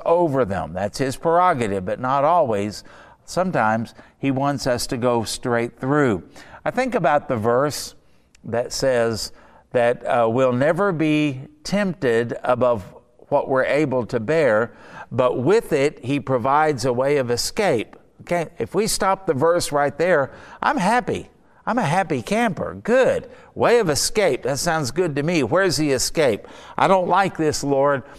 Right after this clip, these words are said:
I'm being tested here and I don't like it. Where's the way of escape? Well, let's finish the verse. "That you may be able to endure it." What? I've got to endure it? That's my escape?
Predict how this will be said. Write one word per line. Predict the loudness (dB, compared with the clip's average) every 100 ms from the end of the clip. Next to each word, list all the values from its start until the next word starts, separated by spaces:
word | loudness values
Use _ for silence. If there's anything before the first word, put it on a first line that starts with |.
| -6
I'm | 0 2 2
being | 2 0 0
tested | 0 0 -2 -4 -2
here | 0
and | 2
I | 2 2
don't | 2 2
like | 0 0 0
it. | 0
Where's | 2 2 4 2 0
the | 0
way | 2 2 0
of | -2
escape? | -4 -4 0 0 0 -6 -20 _ _ _ -6
Well, | -4
let's | -4 -4
finish | -4 -4 -4
the | -6 -2
verse. | 0 0 -2 -10 -16 -20 -20 _
"That | 0 0 -2 -4
you | 0 0
may | 0 0 0 0
be | 0 0 2 0 0
able | 0 0 0 0 -2
to | -4 -2 2 2 0 -4 -14 -20 -8
endure | -4 -2 -2 0 2 2 2
it." | 0 -2 -4
What? | 0 0 -2 -10 -20 _ _ _ _
I've | -4
got | 2 2
to | 2
endure | 2 0 0 2 4
it? | 2 0
That's | 0 0 0
my | -2 0
escape? | -2 -2 -2 -2 -2 -4